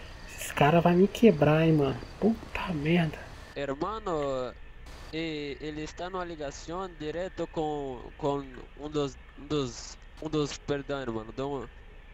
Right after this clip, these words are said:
Speaker 2: de um dos ele-, de um dos presidentes de la Farc, hermano, de la Colômbia. Então, peço que você espere um momento.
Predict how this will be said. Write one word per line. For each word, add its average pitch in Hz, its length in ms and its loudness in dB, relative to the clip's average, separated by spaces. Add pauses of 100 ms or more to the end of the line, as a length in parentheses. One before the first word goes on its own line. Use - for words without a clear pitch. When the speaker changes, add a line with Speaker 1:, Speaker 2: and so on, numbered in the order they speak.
(300)
Speaker 2:
de 151 80 -2
um 160 60 0
dos 156 180 2
ele-, 156 360 2 (720)
de 156 60 -6
um 160 40 -6
dos 156 120 -4
presidentes 156 520 -6
de 151 80 -8
la 143 140 0
Farc, 175 460 -2
hermano, 113 260 -4
de 127 120 -8
la 143 100 -4
Colômbia. 147 540 -4
Então, 165 420 -4 (420)
peço 170 340 0
que 160 120 -6
você 156 260 -4
espere 151 380 -2 (360)
um 139 80 -4
momento. 131 480 -6